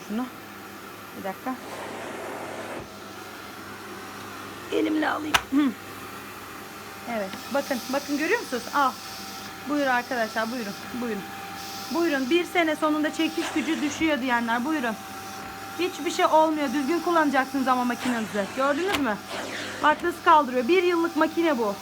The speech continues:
İnşallah daha uzun yıllar, ömür boyu kullanırım.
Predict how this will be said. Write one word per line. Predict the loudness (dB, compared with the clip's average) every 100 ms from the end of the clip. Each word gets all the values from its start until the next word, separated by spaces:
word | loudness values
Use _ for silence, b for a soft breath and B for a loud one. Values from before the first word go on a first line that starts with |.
| -8 0
İnşallah | 2 8 10 10 8
daha | 10 8
uzun | 8 2 2 2 2 2 4
yıllar, | 4 4 4 4
ömür | 4 2 2
boyu | 0 0
kullanırım. | 0 0 4 4